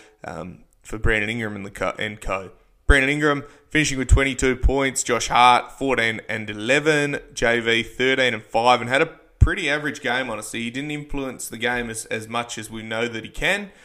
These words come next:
Um, no double-double as well. You know, he was getting out-rebounded a fair bit, which was disappointing.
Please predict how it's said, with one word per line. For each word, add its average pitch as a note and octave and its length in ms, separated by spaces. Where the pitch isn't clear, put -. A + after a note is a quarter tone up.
Um, G#2+ 420
no C#3 200
double-double A#2+ 580
as G#2 80
well. A2+ 180
You A#2+ 100
know, G#2+ 80
he - 20
was G#2+ 100
getting - 220
out-rebounded A2 580
a - 20
fair A2+ 220
bit, A#2+ 180
which A2+ 140
was G#2 80
disappointing. D#3 640